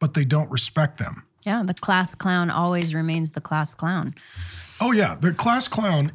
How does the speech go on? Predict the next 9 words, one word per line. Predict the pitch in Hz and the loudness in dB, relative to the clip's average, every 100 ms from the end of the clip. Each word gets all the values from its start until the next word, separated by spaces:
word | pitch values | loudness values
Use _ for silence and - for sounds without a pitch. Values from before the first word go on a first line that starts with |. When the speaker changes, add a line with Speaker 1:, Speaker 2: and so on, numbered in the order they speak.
| - | 0
Speaker 1:
in | 165 | 4
your | 160 151 | 6 6
annual, | 165 190 139 131 139 135 - - _ | 4 4 4 2 0 -4 -16 -20 _
they're | 175 233 | 4 6
in | 185 139 | 6 2
all | - 180 | 2 4
the | 196 | 4
photos. | - 175 127 98 | 4 4 2 0
Speaker 2:
<laughs> | 196 | -2